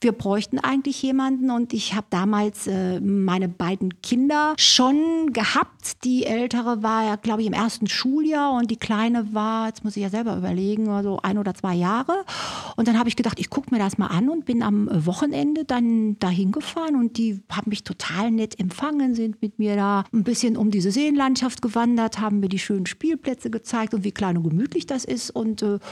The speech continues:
dann hab ich gesagt, "Finde ich gar nicht so schlecht." Und, äh,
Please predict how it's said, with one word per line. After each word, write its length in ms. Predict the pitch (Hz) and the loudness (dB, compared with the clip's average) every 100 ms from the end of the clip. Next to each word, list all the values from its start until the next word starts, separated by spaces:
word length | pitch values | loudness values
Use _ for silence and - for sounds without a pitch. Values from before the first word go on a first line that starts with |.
| - | -6
dann 140 | 330 277 | 0 2
hab 80 | |
ich 60 | 233 | 2
gesagt, 180 | 185 175 | -2 0
"Finde 160 | 233 | 0
ich 100 | 220 | 0
gar 140 | - 175 | 0 0
nicht 140 | 165 | 0
so 80 | 147 | -4
schlecht." 600 | - 147 214 320 - - | -4 0 0 0 -4 -4
Und, 280 | 320 302 285 | -2 0 0
äh, 120 | 302 | -2